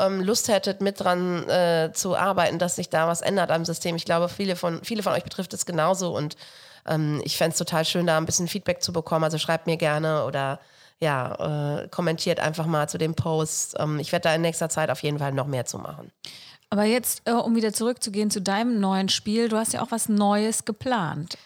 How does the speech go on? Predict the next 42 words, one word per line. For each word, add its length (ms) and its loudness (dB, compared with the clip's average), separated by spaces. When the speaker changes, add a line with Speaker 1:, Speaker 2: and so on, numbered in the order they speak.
Speaker 2:
äh, 80 -6
wenn 180 0
wir 60 2
jetzt 160 0
mal 160 0
wieder 180 0
zur 240 -4
Workation 540 -2
zurückkommen. 640 -6
Speaker 1:
Yes, 800 4
und 160 0
zwar 140 2
möchte 200 0
ich 120 -2
eine 260 -2
tolle 300 4
Workation 500 4
für 100 -6
die 100 0
New 100 4
Work 180 4
Moms 320 4
anbieten. 720 0
Speaker 2:
Was 380 -2
erwartet 480 -2
uns 220 -6
denn 180 -2
da? 300 -8
Speaker 1:
Yes, 600 0
ich 180 -2
hab, 280 0
ähm, 320 2
im 160 2
Mai 260 2
das 200 2
geplant, 500 -2
die 80 -10
erste 400 0
New 140 2
Work 180 2
Moms 380 0
Workation. 720 0